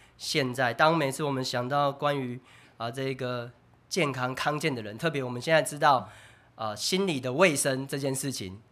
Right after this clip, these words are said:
也是在近代比较被提起的。我们讲到这个健康，有些时候你自己也会知道啊，你，我不知道你们有没有对自己用过这个词汇，就是啊，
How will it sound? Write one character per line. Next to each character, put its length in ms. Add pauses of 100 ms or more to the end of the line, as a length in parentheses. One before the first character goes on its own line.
(100)
也 100
是 80
在 160
近 240
代 160
比 140
较 180
被 300
提 280
起 240
的。 220
我 60
们 180
讲 160
到 160
这 180
个 300 (140)
健 240
康， 180
有 100
些 140
时 80
候 80
你 100
自 120
己 60
也 60
会 140
知 100
道 120
啊， 260 (680)
你， 180
我 80
不 100
知 80
道 140
你 80
们 120
有 80
没 120
有 100
对 160
自 140
己 80
用 180
过 140
这 100
个 80
词 240
汇， 140
就 80
是 180
啊， 160